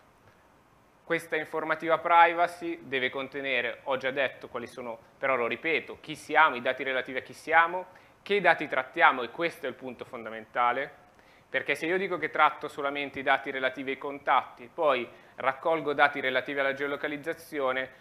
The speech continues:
vi assicuro che questo è un grosso problema legale. Dati, dobbiamo indicare quali sono le finalità per cui trattiamo questi dati e poi dobbiamo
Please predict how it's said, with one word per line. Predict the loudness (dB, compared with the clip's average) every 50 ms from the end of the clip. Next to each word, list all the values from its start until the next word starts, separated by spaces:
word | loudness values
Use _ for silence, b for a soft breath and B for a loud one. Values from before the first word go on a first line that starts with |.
| B B
vi | -8 -2 -2 -2
assicuro | -2 -2 -6 -8 -8 -6 -6 -4 -4 -4
che | -4 -4
questo | -6 -6 -8 -8 -8 -8
è |
un | -8 -4
grosso | -2 -2 -2 -2 -2 -8 -10
problema | -10 -10 -8 -8 -6 -6 -6
legale. | -8 -6 -6 -6 -6 -6 -8 -12 -18 -20 -20 _ _ _ _ _ _ _ _ _ _ _ b b b b b b b b b b b _
Dati, | -2 2 4 4 4 4 -2 -6 -8 -10 -12 -18 -20 _ _
dobbiamo | -8 -4 -2 0 0 0
indicare | -2 -4 -2 2 2 2 2
quali | 2 -2 -4
sono | -4 -6 -6
le | -6 -6
finalità | -6 -6 -4 -4 0 2 2 2
per | 2 -2 -6
cui | -8 -8 -8
trattiamo | -8 -8 -6 -6 -6 -6 -6 -8
questi | -12 -14 -14 -8 -6
dati | -4 -4 -4 -6 -10 -16 -20 -20 -20 _ _ -20 _ _ _ _ _ _ _ _ -20 -20 -10
e | -8 -8 -6
poi | -4 0 0 2 2 0
dobbiamo | -2 -4 -4 0 2 4 4 2 0 -4 -10 -10 -12 -16 -20